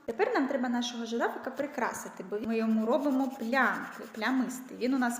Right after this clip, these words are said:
плямистий, так? Ось такий у нас вийшов жирафик. Тепер йому треба намалювати або наклеїти оченятка. Ось такий у нас вийшов жирафик. І в мене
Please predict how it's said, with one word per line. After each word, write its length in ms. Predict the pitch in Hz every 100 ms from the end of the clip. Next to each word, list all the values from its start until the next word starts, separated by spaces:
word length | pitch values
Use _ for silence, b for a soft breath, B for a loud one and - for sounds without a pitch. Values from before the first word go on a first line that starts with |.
| -
плямистий, 680 | 220 269 254 - - - -
так? 180 | 269 440 - - - - - - - - - _ _ _ - B B B B -
Ось 220 | 262 254
такий 340 | 240 226 233
у 80 | 208
нас 260 | 202 - 208
вийшов 380 | 214 - 196 190
жирафик. 560 | 233 277 196 170 277 -
Тепер 320 | 285 285 220
йому 160 | 202 208 -
треба 220 | 208 202
намалювати 840 | 208 302 349 359 220 196 214 - 269 -
або 160 | 285
наклеїти 640 | 370 - 220 202 196 - -
оченятка. 800 | 403 440 - 220 208 180 - - 269 370 - -
Ось 120 | 254
такий 360 | 233 226 226
у 60 | 202
нас 240 | 175 - 190
вийшов 340 | 196 - 196
жирафик. 800 | 202 233 302 220 180 - - 392 - - B B B B -
І 220 | 285 440
в 100 | 262
мене 300 | 254 247